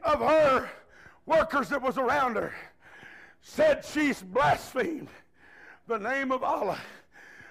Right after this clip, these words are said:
because she didn't esteem him to be what they esteem him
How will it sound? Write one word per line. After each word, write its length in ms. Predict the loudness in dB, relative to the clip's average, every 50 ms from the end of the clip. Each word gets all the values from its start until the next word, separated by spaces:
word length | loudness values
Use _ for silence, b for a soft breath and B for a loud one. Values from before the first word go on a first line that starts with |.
| B B _
because 500 | -6 -6 -2 0 2 2 2 2 0 -2
she 180 | -4 -4 -2
didn't 220 | -2 -4 -4 -4 -4
esteem 560 | -4 -6 -8 -16 _ -10 -8 -8 -8 -8 -8
him 360 | -6 -6 -6 -6 -6 -8 -12 -18 -20 _ -20 B B B B B B B B B B B
to 100 | -6 -6
be 420 | -4 -2 -2 0 0 0 -2 -6 -10 B B B B B B B B B B B B B _
what 260 | -4 -4 -4 -2 0
they 140 | 2 2 4
esteem 540 | 2 0 -4 -12 -8 -6 -4 -4 -2 -4 -4
him 340 | -4 -2 -2 -2 -4 -4